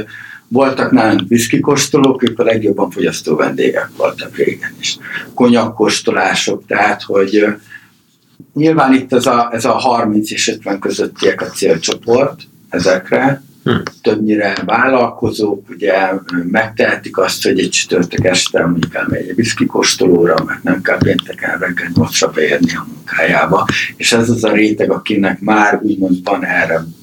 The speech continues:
Speaker 1: ö, ö, olyan fölös pénze, hogy mondjuk egy viszkikóstoló az ilyen, ilyen húsz-huszonötezer forint lesz.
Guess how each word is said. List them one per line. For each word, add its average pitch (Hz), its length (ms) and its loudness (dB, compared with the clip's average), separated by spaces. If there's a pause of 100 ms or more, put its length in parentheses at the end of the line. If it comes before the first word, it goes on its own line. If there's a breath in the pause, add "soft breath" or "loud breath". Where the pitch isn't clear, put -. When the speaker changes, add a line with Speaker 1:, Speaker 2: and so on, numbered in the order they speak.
Speaker 1:
ö, 82 180 -4
ö, 80 200 2 (460)
olyan 90 260 0
fölös - 380 -4 (100)
pénze, 120 440 -2
hogy 113 280 2 (240 loud breath)
mondjuk 104 240 0
egy - 100 2
viszkikóstoló 107 800 0
az 92 240 2
ilyen, 95 280 0
ilyen 92 180 -8
húsz-huszonötezer - 1040 -6
forint - 420 -14
lesz. - 160 -10